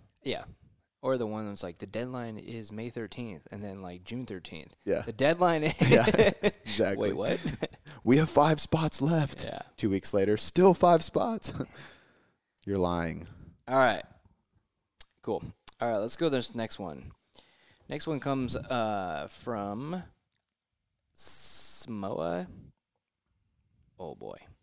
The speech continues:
Speaker 1: I apologize. Samoa.
Speaker 2: I think it's Simona.
Speaker 1: Simona?
Speaker 2: Uh, I think it's Simona. Simona. I don't know the last one.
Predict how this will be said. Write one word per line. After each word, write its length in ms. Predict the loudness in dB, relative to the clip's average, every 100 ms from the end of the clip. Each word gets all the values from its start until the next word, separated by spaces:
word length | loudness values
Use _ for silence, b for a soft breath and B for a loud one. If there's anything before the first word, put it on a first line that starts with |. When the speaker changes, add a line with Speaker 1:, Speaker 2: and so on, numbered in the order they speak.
| -20
Speaker 1:
I 80 | -20
apologize. 640 | -16 -14 -14 -12 -14 -14
Samoa. 640 | -14 -12 -12 -10 -6 -6 -6
Speaker 2:
I 20 | -10 _ _ _ _ _ _ _ _ _ _
think 120 | -10 -10
it's 160 | -8
Simona. 440 | -6 -6 -8 -8 -14 -18 _ -16
Speaker 1:
Simona? 580 | -14 -12 -12 -12 -12 -16 _ _ _
Speaker 2:
Uh, 60 | -12
I 60 | -8
think 140 | -8
it's 140 | -8 -10
Simona. 300 | -12 -12 -14 -16 -12
Simona. 460 | -4 -2 0 0
I 80 | 0
don't 100 | -2
know 80 | -2
the 60 |
last 240 | -2 -2 -4
one. 160 | -12